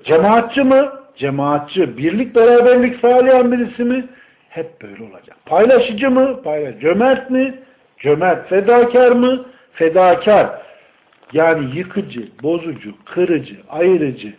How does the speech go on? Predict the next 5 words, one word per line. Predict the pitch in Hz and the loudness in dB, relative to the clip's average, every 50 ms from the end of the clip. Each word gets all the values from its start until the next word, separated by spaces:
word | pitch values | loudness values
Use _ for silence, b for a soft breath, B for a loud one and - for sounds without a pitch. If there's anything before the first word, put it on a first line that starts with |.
| b b b b b b _ _ | b b b b b b _ _
dedikoducu, | 185 208 208 180 190 160 143 131 120 110 107 101 - 113 | 0 0 2 2 0 -2 0 -4 -6 -6 -10 -16 -20 -20
gıybetçi, | - - 214 226 220 175 185 170 160 - - - 226 233 240 233 - _ _ _ _ _ _ _ _ _ _ _ _ _ _ _ _ _ _ _ | -8 -2 -2 -2 0 2 0 0 0 -4 -8 -8 -6 -6 -6 -8 -14 _ _ _ _ _ _ _ _ _ _ _ _ _ _ _ _ _ _ _
nankör, | 143 165 214 233 226 208 208 - 202 208 214 220 220 - - - 117 | -4 0 0 0 0 -2 -4 -2 0 0 0 0 0 -4 -12 -6 0
yalancı | 143 175 208 226 226 220 220 208 190 185 233 262 262 - - _ _ _ | 2 2 4 4 4 2 2 0 -2 -4 -6 -8 -8 -10 -16 _ _ _
olmayacak. | - 123 139 139 135 120 104 95 87 - - | -8 -6 -6 -4 -6 -8 -10 -14 -20 -20 -20